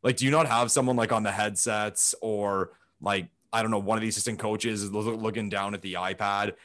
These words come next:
and then he kinda hangs his coach out to dry?" Like, I don't know, man. Like, it, it's, it's a weird dynamic. I don't know whose call it, whose call it was, like, who's the boss of what situations.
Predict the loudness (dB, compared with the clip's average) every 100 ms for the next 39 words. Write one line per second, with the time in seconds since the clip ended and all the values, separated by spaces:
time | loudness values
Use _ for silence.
0 | -10 -4 -2 -2 0 0 0 -2 -2 -4
1 | -4 -4 -2 -2 -2 -6 -8 -8 -6 -4
2 | -6 -8 _ _ _ -4 -4 -4 0 2
3 | 4 4 2 0 -2 -2 -2 -4 -8 _
4 | _ _ _ _ _ _ -2 2 2 0
5 | 2 2 4 2 2 2 0 0 -2 0
6 | 0 0 -2 -4 -4 -4 -4 -4 -8 -8
7 | -6 -4 -2 -2 -2 -2 -2 -2 -2 -2
8 | -2 -4 -2 -2 -2 -4 -6 -6 -8 -8
9 | -10 -10 -8 -8 -6 -8